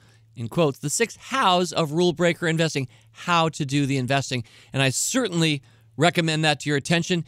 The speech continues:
if you're not already familiar with our six hows.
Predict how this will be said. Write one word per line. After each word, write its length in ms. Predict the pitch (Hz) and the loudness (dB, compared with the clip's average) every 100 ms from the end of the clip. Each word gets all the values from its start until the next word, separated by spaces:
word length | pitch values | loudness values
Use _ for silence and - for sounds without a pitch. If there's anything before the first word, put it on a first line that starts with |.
| - | -8
if 140 | - 127 | -8 0
you're 100 | 143 | 2
not 240 | 139 147 | 4 4
already 260 | - 151 147 | 4 2 2
familiar 440 | - 180 170 131 | -2 -2 0 0
with 160 | 123 123 | 0 0
our 120 | 127 | 0
six 480 | 120 - 127 120 - _ | 0 -2 -4 -4 -10 _
hows. 500 | - 117 98 82 - | -10 -8 -8 -10 -20